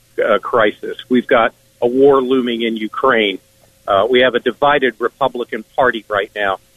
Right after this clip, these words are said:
There are much bigger fish to fry than Hunter Biden's laptop, and it seems to me that this is just being milked along to string along the public and ga-,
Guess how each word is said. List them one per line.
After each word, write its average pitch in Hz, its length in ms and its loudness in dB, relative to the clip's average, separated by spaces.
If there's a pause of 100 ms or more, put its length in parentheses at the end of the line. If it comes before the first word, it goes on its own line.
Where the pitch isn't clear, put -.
(120)
There 156 160 2
are 143 100 0 (140)
much 202 400 0 (160)
bigger 170 320 0
fish - 380 -2
to 117 100 -2
fry 151 460 2 (320)
than 117 140 2
Hunter 135 220 2
Biden's 117 440 -2
laptop, 139 560 0 (280)
and 123 80 -10
it 131 200 -12
seems 190 240 2
to 175 120 -2
me 165 200 4
that 123 120 0
this 147 160 0
is 127 120 -2
just - 240 -2
being 123 280 4
milked 147 280 2
along 131 380 2
to 107 100 -6
string 135 340 -2
along 120 280 2
the - 80 -10
public 113 420 0
and 98 100 -2
ga-, 101 220 0